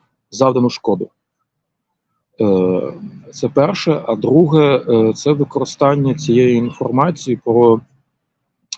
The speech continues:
акти руйнації пам'яток культурної спадщини, а це є фактично, е,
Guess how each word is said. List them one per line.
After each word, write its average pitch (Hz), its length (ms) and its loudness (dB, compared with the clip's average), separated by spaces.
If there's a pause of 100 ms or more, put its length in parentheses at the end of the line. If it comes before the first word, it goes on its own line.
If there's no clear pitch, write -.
акти 120 420 -2 (380)
руйнації 123 500 -2
пам'яток 120 400 0
культурної 117 360 -2
спадщини, 143 600 -4
а 110 60 -6
це 147 200 0
є 123 200 0
фактично, 120 600 -6 (460)
е, 117 40 2